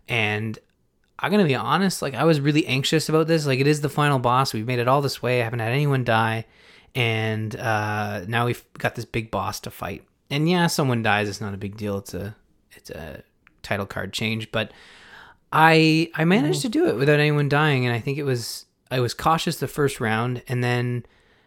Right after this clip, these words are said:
Speaker 1: after that, I just detailed, okay, who can take the hit and kinda move them up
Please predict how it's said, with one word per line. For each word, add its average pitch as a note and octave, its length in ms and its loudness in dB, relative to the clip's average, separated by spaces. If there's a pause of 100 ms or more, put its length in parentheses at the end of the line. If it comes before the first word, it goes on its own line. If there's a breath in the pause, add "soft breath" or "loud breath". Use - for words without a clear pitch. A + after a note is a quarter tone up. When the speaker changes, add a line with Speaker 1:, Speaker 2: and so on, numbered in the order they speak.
(180 soft breath)
Speaker 1:
after B2+ 300 2
that, B2+ 200 4
I A#2 120 2
just A#2 360 -6
detailed, A#2 420 0
okay, A2 280 -2
who B2 140 -4
can B2 180 -6
take A#2+ 220 -4
the G#2 80 -6
hit B2 480 -2 (140)
and B2 120 -8
kinda A#2 160 -4
move A#2+ 300 0
them B2 240 2
up A2+ 320 -2